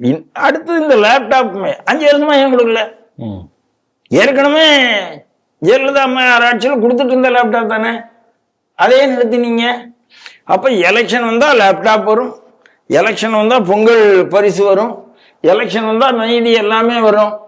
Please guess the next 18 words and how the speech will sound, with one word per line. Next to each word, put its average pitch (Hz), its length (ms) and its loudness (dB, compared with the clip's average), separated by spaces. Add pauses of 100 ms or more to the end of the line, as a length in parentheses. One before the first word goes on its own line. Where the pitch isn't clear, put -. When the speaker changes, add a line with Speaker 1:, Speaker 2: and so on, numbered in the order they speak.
(380)
Speaker 1:
ஆ? 285 300 -4 (240)
அப்ப 294 240 0
பொங்கல் 302 360 0
பரிசை 262 300 2
பத்தி 233 240 -4
துரைமுருகன் 247 680 -2
இப்ப 214 160 -4
பேசுறாரு. 139 580 -8 (180)
என்ன 233 180 -2
பேசுறாரு? 240 520 0 (1600)
"இப்பதான் 135 600 0
மூவாயிரம் 170 560 -2
கொடுக்குறோம், 127 520 -6 (220)
எலெக்ஷன் 285 440 -2
வரும்போது 214 480 -2
வசதி 269 380 0
உள்ளவங்க 165 400 -6
கொடுப்பான்." - 420 -18